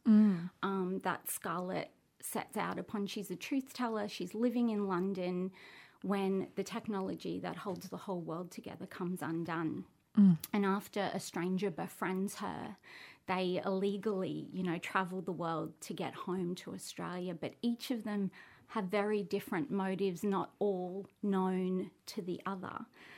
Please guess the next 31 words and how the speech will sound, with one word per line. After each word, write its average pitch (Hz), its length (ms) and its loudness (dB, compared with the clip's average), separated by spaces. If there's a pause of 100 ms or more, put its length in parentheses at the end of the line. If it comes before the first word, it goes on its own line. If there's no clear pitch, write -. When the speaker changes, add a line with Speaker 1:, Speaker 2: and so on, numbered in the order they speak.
(420)
Speaker 2:
Um, 196 240 2
and 202 160 2
back 196 240 0
home, 226 580 4
Scarlett 190 540 -2
then 190 160 0
has 175 200 -6
to 202 80 -8
face 185 260 -8
up - 160 -8
to 190 100 -8
her 165 280 -6
own 175 220 -2
history - 680 -8 (360)
Speaker 1:
Mm. 202 220 10
Speaker 2:
and 175 180 6
decide 170 520 -2
what 185 200 -2
truth - 680 -8 (200)
she - 300 -6
tells - 720 -10 (500)
in 175 220 2
the 170 200 0
end. - 460 -6 (1040)
I 202 80 0
think - 340 4
that's - 300 -6 (140)
a 190 60 -10 (120)
pretty 202 320 -8
good 180 260 -8
one-minute 185 380 -6